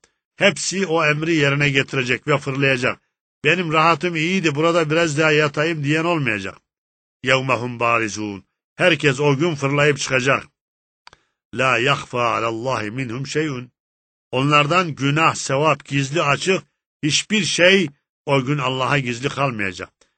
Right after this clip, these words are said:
Herkesin karnesi, herkesin dosyası eline verilmiş olacak. Her şey Allah tarafından zaten biliniyordu.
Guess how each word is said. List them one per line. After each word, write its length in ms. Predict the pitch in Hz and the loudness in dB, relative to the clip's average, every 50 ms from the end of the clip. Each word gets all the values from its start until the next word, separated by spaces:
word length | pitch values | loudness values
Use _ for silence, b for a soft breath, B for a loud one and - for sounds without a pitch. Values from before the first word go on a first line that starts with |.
| _ _ _ - | _ _ _ -2
Herkesin 460 | 139 160 160 143 143 131 - 151 135 | 0 0 0 2 0 0 0 -2 -6
karnesi, 680 | - - 127 131 127 131 131 123 - - 143 127 110 | -4 -2 -2 0 0 0 -2 -4 -4 -4 -4 -2 0
herkesin 500 | 131 143 139 - 139 123 135 143 131 117 | 0 -2 -2 -2 -4 -4 -4 -4 -4 -4
dosyası 460 | 127 123 110 - - 135 120 104 139 | -4 -6 -6 -4 -4 -4 -4 -4 -4
eline 340 | 139 123 123 127 131 139 131 | -4 -2 -2 -2 -2 -2 0
verilmiş 400 | 123 123 127 135 143 139 - 135 | 0 0 -2 -2 -4 -6 -6 -6
olacak. 360 | 135 131 117 110 110 107 _ _ _ _ _ _ _ _ _ _ _ - | -6 -6 -6 -6 -8 -10 _ _ _ _ _ _ _ _ _ _ _ 0
Her 180 | 165 190 185 | 0 2 2
şey 220 | 143 151 170 170 151 | 2 0 0 0 0
Allah 320 | 135 135 143 151 151 147 | 0 0 2 0 0 0
tarafından 500 | 143 143 143 135 117 127 139 147 151 143 | 0 2 2 2 0 0 -2 -2 -2 -2
zaten 500 | 120 127 143 143 127 - - 151 156 143 | -2 -4 -4 -6 -6 -6 -6 -6 -4 -6
biliniyordu. 680 | 135 131 147 156 165 170 170 165 147 143 147 139 139 | -6 -6 -6 -4 -2 0 0 0 0 -2 -4 -4 -6